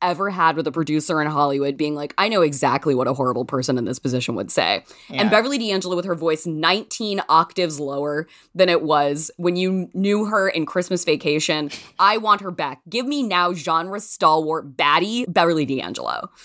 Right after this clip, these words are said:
Speaker 2: Yeah. It's funny because I think for me, I also love trash and I'm also a snob. I think there are also degrees of trash. So, you know, we can have a little mix up here. And I think for me,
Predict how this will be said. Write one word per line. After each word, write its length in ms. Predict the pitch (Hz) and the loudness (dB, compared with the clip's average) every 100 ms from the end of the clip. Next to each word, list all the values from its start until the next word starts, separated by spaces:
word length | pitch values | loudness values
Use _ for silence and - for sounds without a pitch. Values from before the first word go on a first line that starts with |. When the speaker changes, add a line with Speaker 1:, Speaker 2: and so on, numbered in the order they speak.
| - - 185 | -20 -14 -6
Speaker 2:
Yeah. 540 | 202 180 170 156 175 285 | -4 -2 -2 -2 -4 -4
It's 180 | 262 | -2
funny 200 | - 311 294 | -2 -2 -2
because 340 | 262 226 196 | 0 0 0
I 140 | 190 196 | -2 0
think 340 | 208 202 - - | -2 -4 -6 -2
for 160 | 196 | 0
me, 320 | 180 175 165 - | 0 0 0 2
I 320 | 175 226 247 - | 0 2 0 0
also 380 | - - 180 | -2 -2 -6
love 180 | 180 202 | -4 -6
trash 640 | - 226 254 277 - - - | -4 -2 -2 -2 -2 -2 -4
and 140 | 285 294 | -2 0
I'm 100 | 311 | 2
also 220 | 339 320 | 0 0
a 40 | |
snob. 440 | 320 262 233 - - - - - | -2 0 0 -2 -6 -18 -8 -2
I 100 | 240 | -2
think 260 | 294 349 | -2 -2
there 160 | 226 220 | 2 2
are 180 | 190 - | 2 2
also 520 | 185 196 180 165 151 - _ - | 2 2 2 2 0 -6 _ -2
degrees 800 | 180 170 165 190 196 180 165 - | -2 0 0 0 0 0 -2 -4
of 160 | 151 | -4
trash. 640 | - 131 73 - - - - | -2 -2 -2 -4 -4 -2 -2
So, 240 | - 175 190 | 0 2 2
you 240 | 185 196 | 2 0
know, 280 | 156 131 135 - | 0 0 -4 -6
we 100 | 311 | -4
can 100 | 294 | -2
have 140 | 285 | 0
a 20 | |
little 180 | 262 214 | 0 -2
mix 240 | 196 175 - | 0 -2 -2
up 120 | 147 | -6
here. 120 | 135 92 | -6 -4
And 120 | 190 | 0
I 80 | 214 | 0
think 180 | 247 247 | 0 -2
for 140 | 220 | -2
me, 400 | 202 196 185 175 | 0 0 0 -2